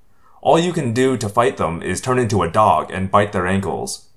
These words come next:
It's like being stuck in the most impossible video game ever invented." I grinned.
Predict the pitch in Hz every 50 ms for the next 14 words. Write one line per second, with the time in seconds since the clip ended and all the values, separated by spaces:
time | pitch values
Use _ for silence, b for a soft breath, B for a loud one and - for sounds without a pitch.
0 | - - - - - - - 131 127 139 135 123 110 - - 147 139 - 131 110
1 | 107 104 107 107 104 98 90 87 - 113 113 113 - 104 98 92 92 101 104 104
2 | 95 82 92 78 78 78 - 95 101 92 92 85 85 82 90 90 90 - 87 80
3 | 78 101 98 - - - - - - - - - - - - - - - - -
4 | - - - - - 92 98 98 107 104 95 85 78 73 76